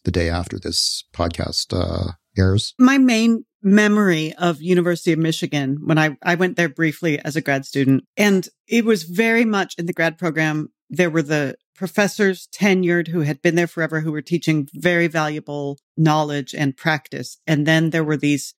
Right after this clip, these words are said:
Speaker 2: Michigan has a big fellowship program. So there were a bunch of young, super cool, you know, fellows that were just there for two years and everyone wanted to get them for studio 'cause they were super cool.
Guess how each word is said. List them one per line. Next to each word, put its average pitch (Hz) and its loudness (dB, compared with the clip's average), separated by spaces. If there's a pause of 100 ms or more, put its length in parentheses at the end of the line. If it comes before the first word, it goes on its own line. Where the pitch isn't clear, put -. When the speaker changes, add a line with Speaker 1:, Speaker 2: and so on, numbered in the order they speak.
(320)
Speaker 2:
Michigan 185 2
has 175 0
a 156 -2
big 156 0
fellowship 156 -4
program. 143 -4
So 170 -4
there 156 -2
were 160 -4
a 156 -2
bunch 160 -2
of 139 -6
young, 165 0
super - -2
cool, 190 0
you 180 -2
know, 170 2
fellows 180 -2
that 208 -2
were 170 -4
just 180 -6
there 190 2
for 185 -10
two 196 0
years 175 2
and 170 0
everyone 165 0
wanted 165 0
to 170 -6
get 160 -4
them 170 2
for 175 -4
studio 165 0
'cause 170 -6
they 170 -2
were 165 -4
super 170 -4
cool. 175 0